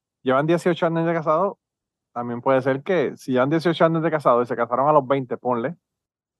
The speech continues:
ya son cuarenta y ocho, treinta y ocho años de casado, treinta y ocho años de edad, ¿verdad?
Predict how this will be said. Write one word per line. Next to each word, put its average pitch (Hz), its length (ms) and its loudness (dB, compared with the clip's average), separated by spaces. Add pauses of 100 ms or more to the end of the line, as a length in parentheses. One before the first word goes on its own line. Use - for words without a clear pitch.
ya 120 140 2
son 135 580 0
cuarenta 127 380 0
y - 40 4
ocho, 131 360 -2 (340)
treinta 120 280 -2
y - 20 4
ocho 135 140 2
años 147 180 4
de 143 60 4
casado, 135 400 0 (300)
treinta 139 220 2
y - 20 4
ocho 151 160 0
años 151 240 -2
de 139 160 2
edad, 147 240 2
¿verdad? 123 300 -8